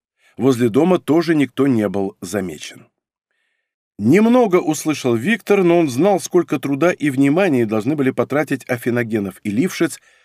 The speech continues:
для того, чтобы иметь возможность сделать этот краткий отчет. Наблюдение следовало продолжить. Афиногенов и Лившиц по-прежнему должны были охранять Зайцева,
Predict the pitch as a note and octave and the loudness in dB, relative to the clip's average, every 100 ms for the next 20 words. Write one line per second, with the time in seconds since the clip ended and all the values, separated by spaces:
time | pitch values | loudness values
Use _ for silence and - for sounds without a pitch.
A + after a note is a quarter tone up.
0 | _ A2 A#2+ E3 G3 D#3+ D3+ C#3+ F3 D3+ | _ -2 0 2 2 0 2 4 2 2
1 | C3 A2+ E3+ C#3+ D3+ A2+ F2+ A#2+ D#3+ D#3+ | -2 2 0 0 -6 -6 -4 0 0 -2
2 | - C3+ C#3+ - G#2+ G#2 - G#2 - F#2 | -4 -6 -6 -6 -4 -4 -4 -10 -8 -12
3 | - - - - _ _ _ _ _ _ | -12 -14 -14 -20 _ _ _ _ _ _
4 | _ _ _ _ _ - G#2+ C3+ D#3+ G3+ | _ _ _ _ _ -6 -2 2 2 2
5 | A#3 G3+ - G3+ F#3+ F3+ E3+ D#3+ B2+ G2+ | 2 2 2 0 2 0 -2 -4 -2 -4
6 | F2 - - - _ _ _ _ _ _ | -4 -14 -20 -20 _ _ _ _ _ _
7 | _ _ _ _ _ _ _ - B2 B2+ | _ _ _ _ _ _ _ -2 0 2
8 | E3 F3+ F#3 A#3+ G3+ - E3+ E3+ G#3 - | 2 2 2 0 0 0 0 0 -2 -2
9 | G3 - C3+ C#3+ F#3+ F#3 F#3+ D#3 C#3+ D#3 | -4 -2 -2 2 0 2 0 2 0 0
10 | E3+ E3+ - D3 D3 C#3+ D3+ A#2+ A#2 B2+ | 2 2 2 -2 0 0 0 -2 0 0
11 | F#2+ - D#2+ E2+ | 0 -6 -14 -16